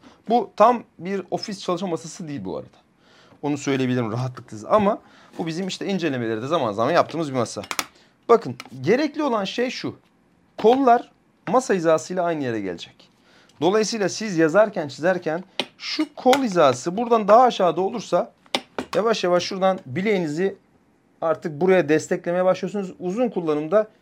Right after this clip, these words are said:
bileğiniz zarar görmeye başlıyor. Dolayısıyla koltuğunuzun kollarının masa hizasıyla aynı yerde olmasına fayda var. Daha yukarıda olabilir ama daha aşağıda olmasın. Daha yukarıda olmasa da bazen aslında aşağı doğru yine bıraktığı için aslında doğaldır aşağı bırakması.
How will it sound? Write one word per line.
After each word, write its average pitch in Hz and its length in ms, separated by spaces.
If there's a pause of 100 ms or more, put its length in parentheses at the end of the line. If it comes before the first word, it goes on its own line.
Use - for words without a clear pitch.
(240)
bileğiniz 202 440 (360)
zarar 160 260
görmeye 135 340
başlıyor. 113 400
Dolayısıyla 196 580 (840)
koltuğunuzun 175 720 (320)
kollarının 202 640 (380)
masa 214 260
hizasıyla 160 460
aynı 214 220
yerde 143 220
olmasına 139 400
fayda 139 320
var. 87 160 (400)
Daha 226 180
yukarıda 247 360
olabilir 240 380 (460)
ama 220 180 (160)
daha 226 220
aşağıda 202 360
olmasın. 202 520 (300)
Daha 220 160
yukarıda 208 300
olmasa 185 320
da 160 40
bazen 170 260
aslında 160 260
aşağı 175 300
doğru 147 140
yine 143 160
bıraktığı 156 280
için 131 200
aslında 135 280
doğaldır 143 360
aşağı 123 380
bırakması. 127 480